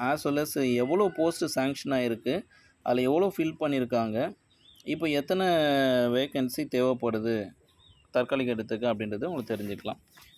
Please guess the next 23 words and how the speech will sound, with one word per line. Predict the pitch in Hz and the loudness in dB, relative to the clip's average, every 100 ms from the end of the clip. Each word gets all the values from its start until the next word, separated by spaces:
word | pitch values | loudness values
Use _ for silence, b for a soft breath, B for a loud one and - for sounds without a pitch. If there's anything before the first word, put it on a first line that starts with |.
| - | -6
மீண்டும் | 139 151 | -2 -2
இது | 147 135 | 0 -2
போன்ற | 143 147 131 | -2 -4 -2
பதிவுகளோடு | 123 135 127 123 | -2 0 0 -2
நான் | 123 113 110 | -4 -8 -8
சந்திக்கிறேன். | 110 107 113 135 - b b b _ | -8 -8 -6 -8 -8 b b b _
வேற | 127 135 | -2 0
எந்த | 139 156 | 0 -2
சேனலும் | 165 170 165 160 | -2 -2 -2 0
இந்த | 139 | 0
மாதிரி | 139 131 | 0 0
பதிவுகள் | 123 135 135 123 | 0 0 2 2
இருக்குமான்னு | 120 127 135 131 127 | 2 0 0 0 0
எனக்கு | 117 110 101 | -2 -2 -2
தெரியல. | 117 117 123 | -2 -2 -2
But | 110 101 | -4 -6
ஆயிஷா | 107 139 160 | -4 -2 -2
டீச்சர்ஸ் | 139 131 127 - | -4 -4 -6 -6
ஃபேமிலியில | 123 110 110 | -8 -6 -4
இந்த | 135 117 | -4 -4
பதிவுகள் | 104 110 123 120 117 104 | -6 -4 -2 -2 -2 -2
அதிகமா | 110 117 120 | -4 -4 -4
வருது. | 107 98 104 | -6 -8 -8